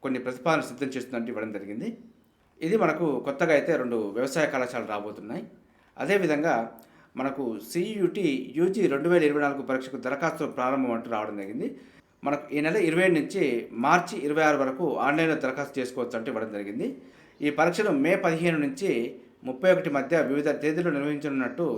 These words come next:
ఎన్టీఏ తెలిపింది మనకు. తెలుగు సహా మొత్తం పదమూడు భాషల్లో ఇరవై ఏడు సబ్జెక్టులకు ఈ పరీక్ష జరుగుతుందంటూ ఇవ్వడం జరిగింది. మనకు దీని గురించి ఎగ్జామ్ ఫీజు ఎంత ఉంది, టెస్ట్ ప్యాటర్న్, సిలబస్,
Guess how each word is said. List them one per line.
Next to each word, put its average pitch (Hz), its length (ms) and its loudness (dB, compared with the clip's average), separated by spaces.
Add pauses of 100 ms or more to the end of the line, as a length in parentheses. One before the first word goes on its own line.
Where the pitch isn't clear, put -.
(160)
ఎన్టీఏ 123 300 -4
తెలిపింది 110 340 -8
మనకు. 110 220 -8 (760)
తెలుగు 190 240 4 (100)
సహా 160 180 4 (140)
మొత్తం 147 260 0 (100)
పదమూడు 156 360 2
భాషల్లో 180 400 2 (540)
ఇరవై 143 200 4
ఏడు 170 100 4 (120)
సబ్జెక్టులకు 160 460 -2
ఈ 147 120 0
పరీక్ష 139 200 -4 (100)
జరుగుతుందంటూ 135 440 -4
ఇవ్వడం 113 240 -4
జరిగింది. 107 300 -6 (580)
మనకు 131 200 -6 (100)
దీని 147 200 2
గురించి 185 300 -2 (960)
ఎగ్జామ్ 175 320 4
ఫీజు 156 200 0
ఎంత 131 200 -4
ఉంది, 135 320 -2
టెస్ట్ 131 280 -6
ప్యాటర్న్, 131 380 0 (140)
సిలబస్, 127 480 -4